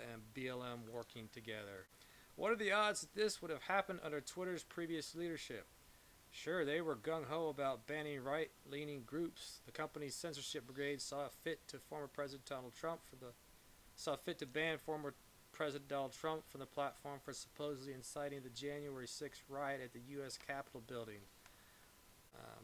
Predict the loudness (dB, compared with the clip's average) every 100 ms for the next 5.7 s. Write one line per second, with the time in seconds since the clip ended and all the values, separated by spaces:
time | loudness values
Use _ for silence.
0 | -2 0 0 0 0 2 0 4 4 4
1 | 0 0 0 0 -6 -12 -4 2 4 2
2 | 0 -2 2 2 2 -2 -10 -16 -20 -20
3 | -20 -20 -20 -6 -2 -2 2 4 4 2
4 | 4 6 4 0 -2 -2 0 2 4 2
5 | -2 -8 -8 -8 -8 -8